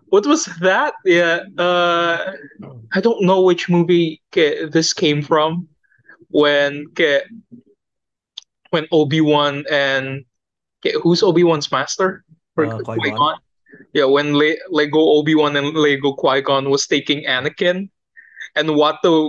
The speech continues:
Speaker 1: behind, kayak, behind Anakin was like, "Red flag, red flag, get your red
Speaker 2: <laughs>
Speaker 1: flags here." <laughs>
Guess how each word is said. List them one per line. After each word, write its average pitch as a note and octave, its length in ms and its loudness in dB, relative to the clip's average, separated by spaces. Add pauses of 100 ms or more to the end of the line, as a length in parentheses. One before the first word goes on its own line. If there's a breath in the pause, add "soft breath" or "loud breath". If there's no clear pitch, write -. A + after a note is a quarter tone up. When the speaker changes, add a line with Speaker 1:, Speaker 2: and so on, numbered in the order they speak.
Speaker 1:
behind, D#3 640 -4
kayak, C3+ 240 -4
behind D3+ 400 -4
Anakin C#3+ 480 -4
was C#3+ 160 0
like, C#3 160 -2
"Red G3 480 2
flag, E3 480 2
red F3+ 320 0
flag, E3 400 0
get F#3 160 -2
your F#3+ 240 2
red F3+ 160 -2 (160)
Speaker 2:
<laughs> - 80 -20
Speaker 1:
flags - 320 -4
here." A3 480 0
<laughs> - 240 -6